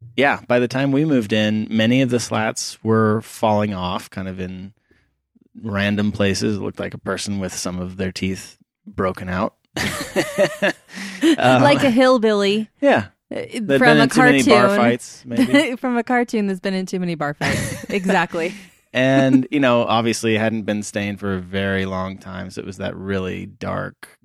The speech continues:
Speaker 1: gray, kind of depressing color. Um, and many of the posts had rotted out. So in places, it was kind of swaying and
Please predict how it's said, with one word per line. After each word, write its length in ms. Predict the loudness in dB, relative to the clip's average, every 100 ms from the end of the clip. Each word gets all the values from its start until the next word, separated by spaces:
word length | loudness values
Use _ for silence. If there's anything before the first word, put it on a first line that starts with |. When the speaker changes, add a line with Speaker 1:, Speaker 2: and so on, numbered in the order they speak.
| -18
Speaker 1:
gray, 960 | -14 -10 -8 -6 -6 -6 -6 -8 -12 _
kind 160 | -16 -14
of 400 | -16 -20 -20 _ _
depressing 800 | -20 -16 -14 -12 -14 -18 -18 -16
color. 500 | -8 -4 -4 -4 -8 _ _ _ _ _ _
Um, 580 | -6 -4 -6 -8 -12 -12
and 520 | -4 -2 0 -2 -4 -4
many 300 | 0 2 4
of 40 | 2
the 80 |
posts 300 | 0 -2 -4
had 100 | -6
rotted 340 | -4 -2 -2 -4
out. 280 | -6 -6 -8
So 480 | -6 -6 -6 -8 -8
in 220 | -6 -4
places, 840 | -2 0 0 0 -4 -6 -8 -14 -20 -20 -18
it 160 | -12 -10
was 180 | -10 -10
kind 200 | -14 -14
of 100 | -10
swaying 720 | -10 -8 -6 -4 -4 -4 -6
and 320 | -12 -14 -16